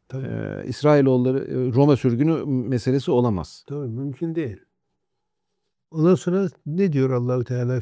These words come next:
Speaker 1: İsra suresinin altıncı ayetinde diyor? "Sümme radedna lekumul kerrete aleyhim."
Speaker 2: Ha.
Speaker 1: Sonra sizin için, yani onlara karşı tekrar bir güç ve kuvvet verdik.
Speaker 2: Üstün olacak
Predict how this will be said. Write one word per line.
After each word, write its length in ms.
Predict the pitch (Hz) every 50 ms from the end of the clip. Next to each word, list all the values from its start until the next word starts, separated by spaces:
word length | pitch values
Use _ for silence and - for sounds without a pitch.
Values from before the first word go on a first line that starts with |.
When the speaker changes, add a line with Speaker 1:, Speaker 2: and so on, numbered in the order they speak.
| - - -
Speaker 1:
İsra 360 | - 127 - - 139 131 131
suresinin 720 | - - 135 127 131 120 - - 127 120 120 127 143 180 - _ -
altıncı 460 | 135 131 135 120 147 135 127 120 127
ayetinde 440 | 127 131 117 - - 120 117 117 120
diyor? 180 | 143 156 190 - _ -
"Sümme 380 | - - 185 196 185 165 151
radedna 420 | 143 156 151 147 160 147 143 139 143
lekumul 460 | 147 160 151 123 - 131 131 135 131
kerrete 440 | - - 180 139 117 113 117 - 156
aleyhim." 280 | - 151 139 131 117
Speaker 2:
Ha. 20 | - 107 117 _ _ _ _ _ _ _ _ _ _ _ _ _ _ _ _ _ _ _ _ _ _ _ _ _ _ _ _ _ _ _ _ _ _ _
Speaker 1:
Sonra 580 | _ - - 185 190 156 131 139 156 165 170 165 - _ _ 117
sizin 440 | - - - - 135 139 165 156
için, 420 | 139 131 - - 139 156 165 170 170
yani 220 | 139 127 127 131
onlara 380 | 139 143 139 139 143 147 143 127
karşı 360 | - 117 117 117 - - 135
tekrar 440 | - 151 139 - 120 131 151 156 147
bir 140 | 139 143 135
güç 340 | 123 117 165 156 - -
ve 60 | 147 131
kuvvet 500 | - - 127 117 120 123 110 - _ 104
verdik. 200 | 92 101 101 -
Speaker 2:
Üstün 260 | 123 - - - 143
olacak 340 | 123 110 98 87 90 82